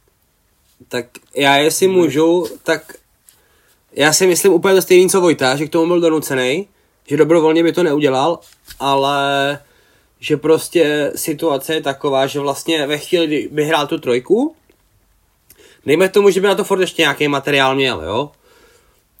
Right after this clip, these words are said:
Speaker 1: tak ty výhody, který to v jeho očích spatřoval, opakuju víceméně, co říkal Vojta, tak ty výhody jakoby jsou pryč.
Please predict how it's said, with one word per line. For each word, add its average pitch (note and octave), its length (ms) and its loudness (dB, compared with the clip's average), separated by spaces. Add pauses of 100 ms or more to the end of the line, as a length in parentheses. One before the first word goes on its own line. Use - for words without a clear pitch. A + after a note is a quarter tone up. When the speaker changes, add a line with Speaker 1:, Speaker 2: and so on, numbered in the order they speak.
(420)
Speaker 1:
tak C3 1080 -2 (600)
ty D#3+ 120 0
výhody, F3 480 2
který D#3+ 340 -2
to D#3+ 180 -4
v D3 60 -2
jeho D3+ 220 2
očích D#3+ 240 -6
spatřoval, D3 580 -2
opakuju E3 520 0
víceméně, D#3+ 340 0
co D3+ 100 -4
říkal D3+ 220 -2
Vojta, D3 220 -2
tak C3 160 -10
ty - 100 -4
výhody D3 320 -2
jakoby C#3 280 -2
jsou C#3+ 180 -4
pryč. C#3 440 -4